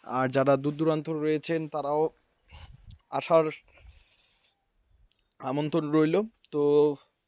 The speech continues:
আমরা এভাবে আমরা সকল প্রকার ডেস্কটপ, ল্যাপটপ, মাদারবোর্ডগুলো রিপেয়ার করে থাকি। তো যারা আপনারা কাজগুলো শিখতে চাচ্ছেন, বিশেষ করে ডেস্কটপ, ল্যাপটপ, মাদারবোর্ডগুলো কাজগুলো শিখতে চাচ্ছেন, অবশ্যই কাজগুলো শিখতে পারবেন। আমরা সকল মুসপেকগুলো কিন্তু,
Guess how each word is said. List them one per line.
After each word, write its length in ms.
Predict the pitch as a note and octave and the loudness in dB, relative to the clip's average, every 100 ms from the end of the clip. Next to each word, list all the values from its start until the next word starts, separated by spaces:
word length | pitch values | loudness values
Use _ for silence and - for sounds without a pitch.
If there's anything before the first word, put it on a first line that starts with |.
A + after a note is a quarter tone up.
| _ _ _ _ _ | _ _ _ _ _
আমরা 320 | - D3 E3 - | -4 2 4 4
এভাবে 440 | E3+ F3 F#3 G3 F#3+ | 2 0 2 6 6
আমরা 240 | E3+ E3+ | 6 0
সকল 380 | - F3 E3+ F3+ | 2 0 0 -4
প্রকার 380 | E3 D#3+ D#3+ D3+ | -2 4 4 4
ডেস্কটপ, 380 | D3+ - D#3 | -6 -4 -2
ল্যাপটপ, 280 | D3+ D3 D#3 | 0 0 0
মাদারবোর্ডগুলো 680 | D3+ D3 D3 D3+ D3 D3 D3 | -2 0 2 2 0 0 2
রিপেয়ার 340 | C#3+ D3 C#3+ | 0 0 -2
করে 220 | - D3+ | 0 -4
থাকি। 260 | D3 E3 G#3+ | -4 -8 -8
তো 200 | G3+ F3+ | -6 2
যারা 260 | D#3 D#3 D#3 | 4 8 8
আপনারা 340 | - D#3 D3+ | 6 0 0
কাজগুলো 480 | D3+ D3 D3 D#3+ D3+ | -2 -4 -2 -6 -6
শিখতে 360 | - D#3 E3 | -6 -10 -6
চাচ্ছেন, 380 | D3+ C#3 D3+ D3 | -4 -4 -4 -4
বিশেষ 340 | C#3+ C#3 D3 - | -4 -6 -8 -6
করে 280 | D3+ D3 C#3 - - - _ | -2 -2 -2 -10 -20 -20 _
ডেস্কটপ, 400 | C#3+ D3+ - E3 | -2 -2 6 6
ল্যাপটপ, 300 | D3+ D3 D#3+ | 6 4 2
মাদারবোর্ডগুলো 640 | D3+ C#3+ D3 D3+ C#3+ D3+ D3 | 2 2 2 0 0 0 2
কাজগুলো 420 | D3 C#3 D3 D3 | 0 0 0 -2
শিখতে 360 | - D3+ - D3+ | -4 -8 -4 0
চাচ্ছেন, 320 | D3 E3 D3 | 0 0 -2
অবশ্যই 340 | C3+ C#3+ D#3 | -2 -2 -2
কাজগুলো 420 | C#3+ C#3 C#3 D3+ | 0 0 0 -2
শিখতে 360 | D3 D3 - D3+ | 0 -4 -8 -2
পারবেন। 340 | C#3+ C#3+ G3+ A#3+ _ _ _ | -2 0 -2 -4 _ _ _
আমরা 320 | - D3+ D#3+ E3 E3+ E3+ E3 - _ _ _ _ _ _ _ | -8 4 10 12 12 12 10 6 _ _ _ _ _ _ _
সকল 600 | - - F3+ F3+ A3+ G#3 | -20 -8 -6 2 2 4
মুসপেকগুলো 800 | F#3 F3 - F3+ D#3 F#3 F#3 F3+ | 0 -2 -2 -4 -2 -2 0 -2
কিন্তু, 580 | F#3+ F3 F#3 F3+ F3+ | -6 -10 -4 -2 -2